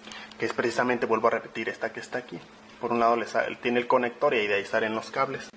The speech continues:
¿Qué señales trae cada cable? Primero empezamos ahora sí que con el primero, que es este que está aquí.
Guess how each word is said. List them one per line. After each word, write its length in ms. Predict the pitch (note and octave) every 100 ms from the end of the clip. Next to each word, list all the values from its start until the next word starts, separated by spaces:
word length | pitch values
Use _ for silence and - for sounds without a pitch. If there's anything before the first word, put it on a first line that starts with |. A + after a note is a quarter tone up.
| -
¿Qué 280 | G3 G3 -
señales 600 | - - D#3+ E3+ F3 F3 -
trae 220 | D3+ C#3
cada 240 | C#3 B2+
cable? 340 | - - - -
Primero 400 | F3 F#3+ A3+ B3+
empezamos 480 | F#3 F3+ E3+ A3 A#3+
ahora 160 | A3 G#3
sí 80 | G#3
que 180 | G#3+
con 200 | A3 C#3
el 100 | C3
primero, 460 | B2 C3+ C3+ E3+ F#3
que 100 | B2+
es 100 | A2+
este 200 | G#2+ C3+
que 100 | -
está 180 | - D3
aquí. 220 | -